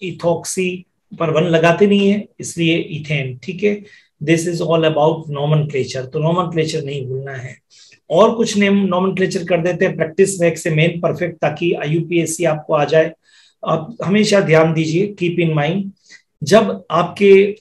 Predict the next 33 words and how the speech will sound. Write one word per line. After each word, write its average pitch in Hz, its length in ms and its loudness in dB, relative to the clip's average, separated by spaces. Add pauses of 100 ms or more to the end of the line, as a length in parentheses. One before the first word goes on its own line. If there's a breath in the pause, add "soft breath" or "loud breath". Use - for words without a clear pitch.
(140)
एलिफेटिक 202 580 2
भी 214 180 6
है 208 80 10
और 190 180 4
एरोमेटिक 170 500 0
भी 180 80 4
है, 170 60 -2
कोई 143 260 4
doesn't 165 360 4
mean, 147 180 -2
आपको 151 320 -2
focus 165 420 0
यहाँ 180 180 4
करना 170 260 2
है 170 140 2
तो 160 120 -2
this 147 220 -6
is 170 220 0
ethoxy 170 440 -2 (1500)
and 165 200 2
long 175 220 4
chain 180 220 2
one, 170 240 2
two, 180 180 0
three, 175 180 0
so 175 140 -4
this 147 240 -4
is 170 100 -2
iodo 175 380 4 (180)
and 160 160 -2
this 151 160 -6
is 160 180 -8
phenyl, 151 380 -2